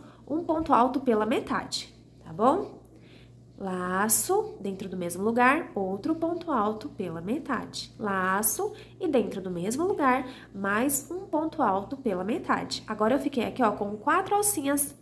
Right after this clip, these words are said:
na minha agulha. Agora sim, eu laço e fecho todos de uma vez, tá bom, pessoal? Faço três correntinhas. Uma, duas e três.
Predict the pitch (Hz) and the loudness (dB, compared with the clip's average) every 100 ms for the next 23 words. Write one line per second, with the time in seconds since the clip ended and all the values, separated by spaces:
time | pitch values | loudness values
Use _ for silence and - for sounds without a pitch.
0 | - 196 190 240 302 294 190 - - - | -8 -6 -2 0 6 6 6 0 -10 -16
1 | - 180 240 359 359 349 320 240 254 302 | -8 0 2 4 4 4 6 6 4 2
2 | 285 269 - - 226 240 240 233 269 214 | 0 -2 -2 0 0 2 0 0 0 0
3 | 214 277 233 175 - - - - - 175 | 2 0 -2 -6 -6 -2 -2 -4 -12 -8
4 | 180 277 330 320 277 185 - - - - | -2 -2 0 0 0 -2 -4 -16 -20 -18
5 | - - - 233 226 - - 277 339 381 | -18 -18 0 4 4 2 4 6 6 4
6 | 359 381 370 254 156 - - - - 214 | 4 2 0 -2 -4 -6 -8 -10 -8 -6
7 | 180 175 220 339 - - - - - - | -6 0 2 2 0 -10 -20 -20 -20 -4
8 | 214 196 180 196 277 - - - - 381 | -2 0 0 2 2 2 -2 -20 0 4
9 | 480 320 214 - - | 4 4 0 0 -8